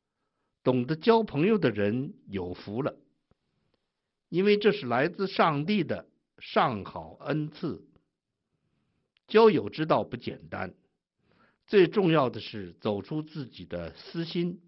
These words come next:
赏识别人高贵可爱之处。所以，我对待朋友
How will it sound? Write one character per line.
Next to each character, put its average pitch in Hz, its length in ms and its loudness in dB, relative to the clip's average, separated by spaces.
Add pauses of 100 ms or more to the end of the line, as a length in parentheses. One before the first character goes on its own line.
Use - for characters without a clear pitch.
(760)
赏 107 400 -4
识 147 220 -8
别 127 240 2
人 143 240 -2 (100)
高 180 300 2
贵 143 440 -2
可 - 200 -12
爱 123 180 -2
之 - 180 -14
处。 - 240 -18 (1300)
所 131 260 0
以， 117 280 -4 (520)
我 233 240 2
对 233 180 2
待 143 140 2
朋 131 260 -2
友 117 260 0